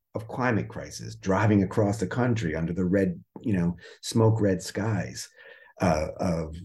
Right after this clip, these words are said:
of burning America, right? I can't give you the hope now, like, "Hey, uh, David, if we, uh, just drive our Prius and get our right light bulbs, we'll be back to normal in no time." Uh-uh.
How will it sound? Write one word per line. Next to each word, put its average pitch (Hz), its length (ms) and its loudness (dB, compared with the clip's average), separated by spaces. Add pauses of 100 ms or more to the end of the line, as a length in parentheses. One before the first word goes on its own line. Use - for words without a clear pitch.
(120)
of 90 220 -2
burning 98 680 2
America, 92 720 4
right? 90 300 0 (1000)
I 107 80 2
can't 120 300 6
give 104 160 4
you 104 80 8
the 90 100 4
hope 101 280 4
now, 90 220 2
like, 85 160 0
"Hey, 151 440 2 (220)
uh, 73 240 -8 (680)
David, 101 300 0
if 95 140 -4
we, 110 280 2
uh, 92 120 2
just 90 280 -8
drive 107 240 0
our 90 100 0
Prius 139 420 2
and 85 140 -2
get 98 120 0
our 98 100 0
right 101 220 0
light 120 260 -2
bulbs, 95 360 -6
we'll 156 100 -2
be 117 100 -2
back 92 280 -4
to 160 100 6
normal 156 340 6
in 107 80 0
no 110 140 2
time." 113 400 -4
Uh-uh. 98 360 -4